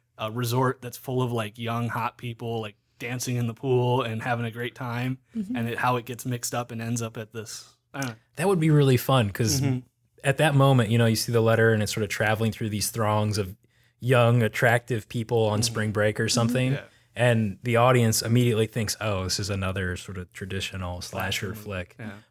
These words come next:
Speaker 3: But then the letter winds up sort of redirecting itself, it, itself toward this, this,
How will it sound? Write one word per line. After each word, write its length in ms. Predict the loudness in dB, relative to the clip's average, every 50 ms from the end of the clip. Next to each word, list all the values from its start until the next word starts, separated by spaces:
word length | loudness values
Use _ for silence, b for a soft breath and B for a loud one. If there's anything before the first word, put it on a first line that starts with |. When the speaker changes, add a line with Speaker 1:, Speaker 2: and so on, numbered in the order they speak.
| _
Speaker 3:
But 100 | -2 2
then 340 | 4 6 6 6 4 2 0 -4 _ _ _ _ _ _ _
the 180 | -2 0 0 0 -2 -6 0
letter 320 | 4 4 6 6 6 6
winds 300 | 6 6 6 4 4 4
up 260 | 4 2 2 -4 _
sort 200 | -6 -4 -2 -2
of 120 | -2 -4 -6 _ _ _ _ _ -6
redirecting 680 | -2 0 2 2 4 4 4 4 4 2 2 -2 -2
itself, 320 | -2 0 0 0 -2 -2 -4 -14 -20 _ _
it, 220 | -8 -8 -8 -8 -10 _ _ _ _ _
itself 400 | -12 -8 -4 0 2 2 2 0
toward 320 | -4 -2 0 2 2 4
this, 300 | 4 4 2 2 2 -2
this, 340 | -4 -6 -8 -8 -8 -10 -12